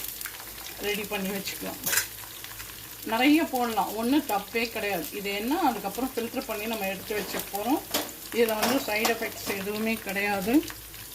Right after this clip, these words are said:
நிறையவே போட்டுக்கோங்க. ஏன்னா இப்போ புதினாலாம் வந்து நம்ம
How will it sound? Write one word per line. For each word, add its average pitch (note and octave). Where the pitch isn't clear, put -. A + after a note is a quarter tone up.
நிறையவே G#3
போட்டுக்கோங்க. E3+
ஏன்னா A#3+
இப்போ B3+
புதினாலாம் C4
வந்து A#3+
நம்ம B3+